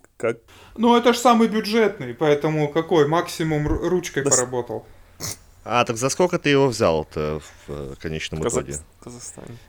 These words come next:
Speaker 2: За двести, там еще скидка была, такая интересная акция. Если покупаешь в первые два дня после релиза, а он появился только вчера, то есть я в первый же день купил, то еще скидывают двадцать пять тысяч тенге, и в итоге он мне стал в двести,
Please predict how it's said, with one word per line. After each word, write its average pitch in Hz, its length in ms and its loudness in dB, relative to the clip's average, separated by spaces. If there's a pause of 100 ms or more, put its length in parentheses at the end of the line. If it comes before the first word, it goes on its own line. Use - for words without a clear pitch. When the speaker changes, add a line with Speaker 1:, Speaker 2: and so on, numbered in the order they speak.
Speaker 2:
За 180 680 0
двести, 170 480 0
там 143 200 -4
еще 143 240 -2
скидка 202 440 -6
была, 131 240 -2
такая 123 240 -4
интересная 135 440 -6
акция. 160 280 -6
Если 135 220 -10
покупаешь 143 640 -4
в - 60 -20
первые 139 420 -2
два 131 180 -2
дня 131 260 -4
после 123 560 -4
релиза, 151 460 -2
а 120 40 -2
он 123 120 -4
появился 131 460 -4
только 123 220 -6
вчера, 127 320 -6
то - 100 -8
есть - 120 -12
я 113 60 -6
в - 40 -16
первый 120 320 -4
же 120 120 -8
день 113 180 -6
купил, 117 360 -8 (520)
то 151 300 6
еще 147 240 0
скидывают 139 640 -2
двадцать 127 400 -4
пять 127 340 -2
тысяч - 300 -10
тенге, 143 500 -4
и 135 40 -4
в 120 80 -10
итоге 135 320 -6
он 120 140 -6
мне 117 100 -8
стал 123 400 -4
в 113 60 -16
двести, 117 840 -6